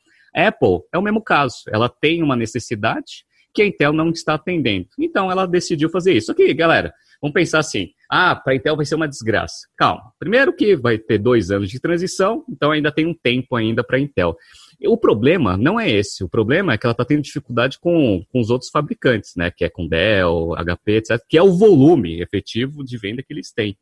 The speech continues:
E a Microsoft anunciou também que ela tá desenvolvendo softwares pra arquitetura arm. Isso é um problema pra Intel. Por quê?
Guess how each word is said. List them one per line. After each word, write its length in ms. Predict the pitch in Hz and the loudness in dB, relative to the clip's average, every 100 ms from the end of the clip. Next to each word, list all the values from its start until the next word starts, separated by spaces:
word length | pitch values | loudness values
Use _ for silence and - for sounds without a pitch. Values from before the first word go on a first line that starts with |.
| _ _ - - _ - | _ _ -20 -20 _ -4
E 120 | 208 | 0
a 80 | 240 | 2
Microsoft 1000 | 175 175 - 113 - - 107 107 - 87 82 - _ | 0 -2 0 -2 -2 -2 -2 -2 -6 -6 -6 -8 _
anunciou 560 | - 151 147 - - 113 | -2 0 -2 -2 0 0
também 380 | 110 90 104 101 | 0 -2 -2 -2
que 100 | 101 | -2
ela 140 | 101 95 - | -2 -4 -2
tá 100 | 123 | -2
desenvolvendo 640 | 123 120 104 92 95 95 | -2 -4 -2 -2 -4 -6
softwares 720 | - - 135 131 - 82 - _ _ - | -8 -2 -2 -2 -6 -10 -10 _ _ -2
pra 200 | 143 190 | 0 0
arquitetura 680 | 180 - - 160 165 170 | -4 -10 -4 -2 0 0
arm. 380 | 160 120 107 101 82 _ _ _ _ | 2 0 -2 -4 -8 _ _ _ _
Isso 380 | 196 269 - - | 0 2 4 2
é 40 | |
um 80 | 269 | 0
problema 600 | - 311 294 151 110 76 _ | -2 -2 2 2 0 -6 _
pra 140 | - 107 | -4 -4
Intel. 340 | 101 95 85 | -2 -2 -2
Por 180 | 80 240 | -4 -6
quê? 280 | - 110 82 | 0 0 0